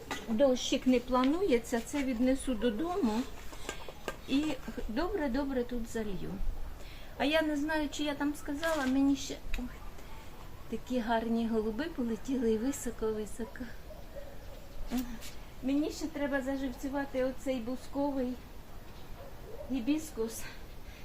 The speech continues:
для Тьоминої мами. Ну, я декілька зроблю, знизу там візьму. Я в минулому році живцювала. Ну, така засуха, і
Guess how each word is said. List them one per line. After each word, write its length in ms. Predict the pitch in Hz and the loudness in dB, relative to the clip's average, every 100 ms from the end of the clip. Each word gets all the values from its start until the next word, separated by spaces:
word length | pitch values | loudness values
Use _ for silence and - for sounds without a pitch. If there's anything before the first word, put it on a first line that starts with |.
| - | -8
для 520 | 214 226 220 - 123 226 - | 4 8 10 8 6 2 4
Тьоминої 560 | 233 226 220 220 220 | 4 4 2 0 0
мами. 420 | 208 214 214 208 220 - - - - - - - 277 | 0 -2 -2 -2 -6 -8 -10 -10 -10 -8 -8 -4 2
Ну, 80 | |
я 120 | 294 294 | 2 2
декілька 540 | 269 269 226 208 220 | 0 0 -4 -2 -2
зроблю, 500 | 208 226 208 254 247 | 0 0 0 0 2
знизу 400 | 233 240 226 214 | 4 4 4 0
там 220 | 208 214 220 202 | -4 -4 -4 -4
візьму. 380 | 214 220 262 302 311 - - - - 226 | -2 2 4 4 0 -6 -8 -8 -6 2
Я 480 | 247 262 269 269 262 | 6 6 6 4 6
в 40 | |
минулому 580 | 262 277 277 269 262 277 | 8 10 10 8 8 8
році 460 | 294 359 - 240 226 226 | 6 4 2 -2 -2 0
живцювала. 800 | 247 277 - 294 254 196 196 190 - - - | 0 0 0 0 2 2 2 0 -2 -8 -4
Ну, 220 | 247 294 277 | 0 2 2
така 340 | 277 269 285 | -2 0 0
засуха, 560 | 269 330 320 262 - | 0 0 -2 -6 -2
і 100 | 240 | 0